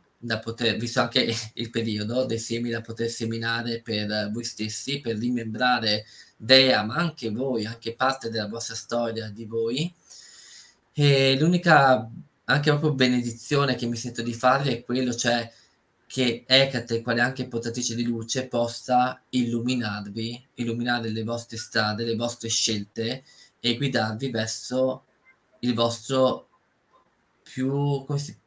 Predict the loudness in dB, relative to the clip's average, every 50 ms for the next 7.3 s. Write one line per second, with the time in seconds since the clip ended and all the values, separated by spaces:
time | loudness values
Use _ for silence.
0 | _ _ _ -10 -6 -6 -4 -4 -4 0 0 0 2 2 0 -2 -4 -4 -6 -6
1 | -6 -6 -6 -4 -2 0 0 0 0 -2 -2 0 0 0 0 2 4 4 6 6
2 | 6 4 4 4 4 4 2 0 -4 -6 -6 -2 -2 0 0 2 0 0 0 -2
3 | -2 -4 -2 -2 -2 -2 -2 -6 -12 -18 -18 -10 -2 0 2 2 2 2 4 4
4 | 4 4 4 0 -2 0 0 0 0 -2 -2 -6 -8 -20 -20 _ _ _ _ _
5 | _ _ _ -20 -18 _ 0 2 4 4 4 0 -4 -4 0 2 2 2 2 0
6 | 0 0 0 0 -2 -4 0 0 0 0 0 -2 -2 -4 -8 -6 -4 -2 -2 -2
7 | -2 -2 -2 -4 -6 -8